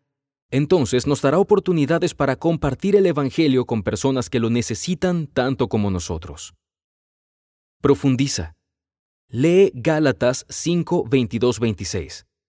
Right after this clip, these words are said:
Salmo ciento veintiuno, uno, ocho y Primera de Corintios doce, veinte, trece, trece.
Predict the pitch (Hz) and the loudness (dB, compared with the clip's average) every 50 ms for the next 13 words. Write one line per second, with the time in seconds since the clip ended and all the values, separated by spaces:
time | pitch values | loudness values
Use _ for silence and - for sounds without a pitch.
0 | _ _ _ _ _ - - 151 139 131 113 110 120 120 - - - 135 139 135 | _ _ _ _ _ -2 0 2 2 2 2 0 -2 -4 -4 -4 -2 0 0 0
1 | 123 127 117 117 117 107 85 110 131 151 147 120 113 120 127 120 _ _ _ - | 0 0 0 0 -2 -2 0 2 2 4 4 2 0 -2 -4 -6 _ _ _ -4
2 | 139 127 117 113 120 120 - - 175 165 131 - - 131 135 - _ _ _ _ | -2 -2 0 0 -2 -2 -2 -2 -2 -2 0 -2 -4 -6 -6 -6 _ _ _ _
3 | - 139 170 - - 143 139 135 151 160 156 - 139 - - 131 147 180 180 143 | -2 -2 -2 0 0 0 2 2 4 2 2 2 0 0 0 0 2 2 0 0
4 | - 113 110 104 - - _ _ - 101 101 139 151 143 - 143 123 101 120 107 | 0 -2 -2 -4 -6 -10 _ _ -4 0 2 4 4 4 2 0 0 0 0 -2
5 | 95 82 - - 82 - _ _ _ _ _ - 131 147 147 - - 160 143 - | -4 -6 -8 -14 -18 -20 _ _ _ _ _ 0 2 2 2 0 0 -2 -4 -2
6 | - 131 107 90 - - - - | -2 -2 -2 -2 -4 -10 -12 -16